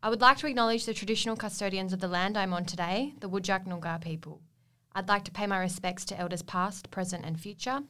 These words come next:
and extend that respect to all Indigenous peoples in our audience. In our last episode of Disrupting H R, we discussed the war of talent, becoming an obsession and conventional wisdom in need of fundamental change.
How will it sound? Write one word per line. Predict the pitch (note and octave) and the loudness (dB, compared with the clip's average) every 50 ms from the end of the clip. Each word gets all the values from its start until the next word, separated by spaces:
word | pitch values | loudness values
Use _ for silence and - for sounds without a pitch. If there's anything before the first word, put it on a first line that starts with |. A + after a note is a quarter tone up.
| - - | -8 -8
and | F#3+ F#3+ | -6 -6
extend | F#3 F#3+ - - G3+ G3+ G3 | -6 -6 -4 -4 -2 -2 -2
that | - - | -4 -4
respect | F3+ - - F3 E3 E3 - | -6 -8 -8 -10 -10 -10 -10
to | F#3 | -8
all | - E3+ E3+ | -8 -6 -6
Indigenous | E3+ E3 E3+ E3 - F3 F3 F3 E3+ E3 | -6 -6 -6 -6 -8 -8 -8 -10 -12 -12
peoples | - E3+ E3 E3 - - F#3 - | -12 -12 -12 -12 -14 -14 -14 -10
in | - D#3+ | -10 -8
our | D#3 - - | -8 -8 -8
audience. | - - - - - - - - - - - _ - - _ _ _ _ _ _ _ _ _ _ _ _ _ _ _ _ - | -10 -10 -10 -10 -12 -12 -14 -14 -16 -16 -18 _ -20 -20 _ _ _ _ _ _ _ _ _ _ _ _ _ _ _ _ 0
In | C4 C4+ | 2 4
our | C#4+ C#4+ | 4 6
last | C#4+ C#4+ D#4 E4+ E4 - | 6 6 6 6 4 2
episode | E4+ E4+ E4+ - E4 D#4 | 0 -2 0 -2 -2 -2
of | D#4 C4+ | -2 -4
Disrupting | C#4+ C#4 - - G#3 G3+ - A3 G#3+ G3 | -6 -6 -2 -2 -2 -2 0 -2 -2 -2
H | G#3 G#3 G3 - F3+ | -2 -2 -4 -2 -2
R, | E3+ E3+ F#3 G3+ G#3 G3 | -2 -2 -2 -2 -4 -4
we | G3 G3+ | -4 -2
discussed | G3+ F#3+ F#3+ - G#3 G3+ F#3+ F#3+ - | -2 -2 -4 -2 -2 -2 -2 -2 -4
the | A3 G#3 | -4 -4
war | F#3+ F#3+ F#3 F3+ | 0 0 2 2
of | F3+ F3+ | 0 -2
talent, | - - D#3+ D3+ C#3+ - - - - - _ _ _ _ _ _ | -4 -8 -8 -8 -8 -8 -10 -14 -16 -20 _ _ _ _ _ _
becoming | - F#3+ F#3 G#3+ G#3 G3+ G3 | -12 -6 -2 -2 0 0 0
an | G3 | 0
obsession | F#3 - - - G#3 F#3+ - - F3+ E3+ E3 | -2 -2 -2 -2 -2 -2 -2 -2 -4 -4 -4
and | E3 F3 E3 | -4 -4 -4
conventional | F3 F3+ F#3 G3 G3 - G#3 A#3 A3+ | -4 -4 -4 -4 -4 -4 -4 -4 -4
wisdom | F3+ F3 E3 E3 - - E3+ E3 | -2 -4 -4 -4 -4 -4 -6 -4
in | E3 E3+ | -4 -2
need | E3 D#3+ D#3+ E3 | -2 -2 -2 -2
of | E3 | -4
fundamental | E3 - E3 D#3+ D#3+ D#3+ D#3 D3+ D#3 E3 D#3+ | -6 -4 -4 -4 -4 -4 -6 -8 -6 -8 -8
change. | D#3+ - F3 D#3+ D3+ - - - - - | -8 -6 -6 -6 -6 -8 -10 -12 -12 -12